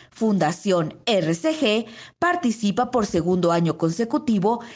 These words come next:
en el National Pancake Day de ihop. En esta segunda ocasión, Sandra Gómez, directora de Radio, Televisión y Fundación R C G,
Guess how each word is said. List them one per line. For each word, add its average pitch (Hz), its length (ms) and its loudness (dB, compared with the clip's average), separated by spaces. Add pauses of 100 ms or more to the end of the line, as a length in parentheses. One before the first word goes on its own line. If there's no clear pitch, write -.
(160)
en 190 160 2
el 160 180 2
National 175 500 0
Pancake 165 460 0
Day 180 320 2
de 190 140 2 (240)
ihop. 170 480 -2 (480)
En 180 180 2
esta 175 280 0
segunda 165 420 0
ocasión, 202 580 0 (300)
Sandra 320 400 0
Gómez, 185 420 2
directora 185 600 0
de 165 100 2
Radio, 170 400 2
Televisión 165 600 0
y 214 120 0
Fundación 170 720 -2
R 180 280 2
C 294 200 -2
G, 214 340 0